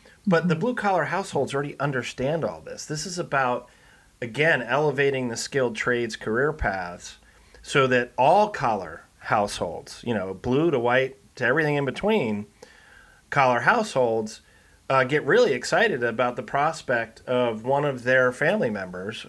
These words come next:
Speaker 1: or their friends going to a trade school to learn to become a welder,
Speaker 2: Yeah.
Speaker 1: a machinist, an N D T tech, and celebrating that person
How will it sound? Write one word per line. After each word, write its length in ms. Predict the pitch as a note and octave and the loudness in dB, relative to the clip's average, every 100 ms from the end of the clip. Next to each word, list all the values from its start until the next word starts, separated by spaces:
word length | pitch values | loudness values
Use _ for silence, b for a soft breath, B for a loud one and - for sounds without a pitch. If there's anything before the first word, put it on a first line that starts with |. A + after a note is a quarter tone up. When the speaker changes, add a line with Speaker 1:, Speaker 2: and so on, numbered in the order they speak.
| - | -4
Speaker 1:
or 380 | B2 A#2 A2+ A2 | 0 2 0 -2
their 180 | A#2 A2+ | 0 0
friends 680 | B2 D3 F#3 A2 F#2+ G#2+ - b b b b b b - | 0 0 0 -2 -6 -14 -16 b b b b b b 2
going 300 | D3 E3 D#3+ | 4 4 2
to 120 | F#3+ | 0
a 60 | |
trade 320 | F#3 G3 A#3+ B3 | 2 2 0 0
school 260 | - A#2 | -2 -2
to 80 | G2 | 0
learn 220 | B2 F3+ | 2 2
to 80 | F#3 | 0
become 320 | C#3 B2+ C3+ | -4 -2 0
a 80 | A#2+ | 2
welder, 440 | G#2+ A#2 A2+ G#2+ | 2 2 2 2
Speaker 2:
Yeah. 60 | G#2 | 0
Speaker 1:
a 20 | |
machinist, 580 | G2+ G2+ - B2 A2 G#2+ | -2 -4 -2 -2 -2 -4
an 80 | A#2 | -4
N 140 | A2 | -2
D 100 | G#2+ | -4
T 220 | G#2 - G2+ | -6 -8 -6
tech, 320 | - A2 G#2+ | -4 -4 -4
and 100 | G#2+ | -4
celebrating 600 | - D3 E3 C3+ B2+ A#2 | 0 0 2 0 0 -2
that 180 | A#2 A2 | -4 -4
person 600 | B2 A2+ - A2 G#2+ | -4 -4 -6 -6 -6